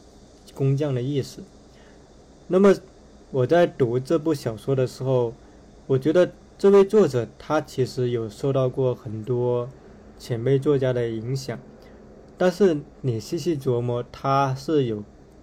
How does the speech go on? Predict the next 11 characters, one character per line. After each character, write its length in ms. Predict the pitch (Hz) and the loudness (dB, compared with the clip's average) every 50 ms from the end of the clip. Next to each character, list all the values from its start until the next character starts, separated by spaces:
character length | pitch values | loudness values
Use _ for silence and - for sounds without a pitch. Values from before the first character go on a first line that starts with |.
| - - - - - - - - - - - | -20 -20 -20 -20 -20 -20 -20 -20 -20 -18 -12
有 160 | 135 123 117 107 | -8 -8 -8 -8
刻 240 | - - - 156 | -6 0 2 4
意 140 | 151 151 143 | 4 4 4
的 120 | 127 127 127 | 2 0 -2
打 320 | 127 - - 127 110 104 | -4 -4 -4 -4 -4 -4
磨， 220 | 98 101 104 113 | -6 -8 -8 -4
让 240 | 127 135 139 135 131 | -2 -2 -2 -2 -2
这 160 | 135 - 151 | -2 -2 -2
些 320 | 135 - - 135 127 123 123 127 - - | -2 -2 0 0 0 0 -2 -6 -10 -10
技 120 | - 165 | -8 -8
巧 240 | 131 - - 110 | -8 -8 -10 -12